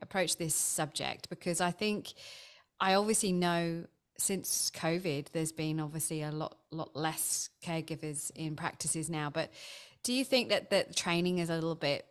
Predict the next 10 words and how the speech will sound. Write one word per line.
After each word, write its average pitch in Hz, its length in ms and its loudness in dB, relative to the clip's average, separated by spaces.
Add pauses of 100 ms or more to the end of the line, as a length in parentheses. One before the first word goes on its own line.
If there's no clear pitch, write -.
(220)
un-, 160 420 0
you 165 160 -4
know, 139 160 -2 (880)
I - 20 -18
don't 170 120 -4
know, 151 100 -4
just 160 220 -2
not 165 180 -2
there, 156 180 2
lacking? 202 640 0